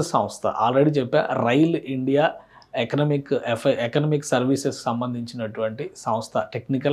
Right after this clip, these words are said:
and economic services మొత్తం ఈ సంస్థే చూస్తుంది. ఇది కంప్లీట్గా కేంద్ర ప్రభుత్వ రంగ సంస్థ. గతంలో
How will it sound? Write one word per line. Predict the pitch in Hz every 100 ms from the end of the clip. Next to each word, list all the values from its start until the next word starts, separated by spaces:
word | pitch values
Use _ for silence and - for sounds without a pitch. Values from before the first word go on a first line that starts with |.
| 143
and | 120
economic | 113 127 127 123
services | 113 113 113 117 110
మొత్తం | 110 - 165 135
ఈ | 127
సంస్థే | 120 - 123 117
చూస్తుంది. | 113 131 247 127
ఇది | 127 302 320 _ _ _ _ 131
కంప్లీట్గా | 135 151 170 170 160 160 - - - _ _ -
కేంద్ర | 143 156 185 175 147
ప్రభుత్వ | 127 127 123 110
రంగ | 117 -
సంస్థ. | 117 - - - _ - - - - _ 131
గతంలో | 131 185 202